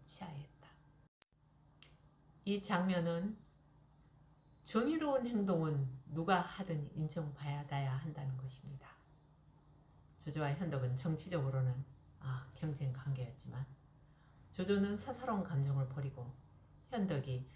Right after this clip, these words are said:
한 악의 저거의 공로를 치하한 것이죠. 일 나는 사람들을 이렇게 하는 가치를 만든다. 이 이렇게 하면 돈은 저절로 따라온다. 삼 글쓰기를 하면서 매일매일 성장하고 감사하는 마음을 가진다.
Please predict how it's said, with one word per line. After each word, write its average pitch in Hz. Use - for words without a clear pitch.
한 135
악의 156
저거의 135
공로를 131
치하한 -
것이죠. -
일 196
나는 160
사람들을 156
이렇게 156
하는 147
가치를 143
만든다. 135
이 226
이렇게 233
하면 170
돈은 185
저절로 143
따라온다. 139
삼 220
글쓰기를 226
하면서 196
매일매일 165
성장하고 147
감사하는 135
마음을 127
가진다. -